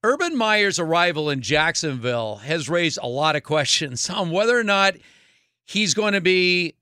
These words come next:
added to the long list of prominent college coaches that have failed with the N F L, or whether or not there's a method to his madness.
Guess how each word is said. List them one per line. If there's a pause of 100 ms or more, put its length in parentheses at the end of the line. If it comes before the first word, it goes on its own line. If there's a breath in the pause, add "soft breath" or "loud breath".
added
to
the
long
list (200)
of
prominent
college
coaches
that
have
failed
with
the
N
F
L, (640)
or
whether
or
not
there's
a
method
to
his
madness.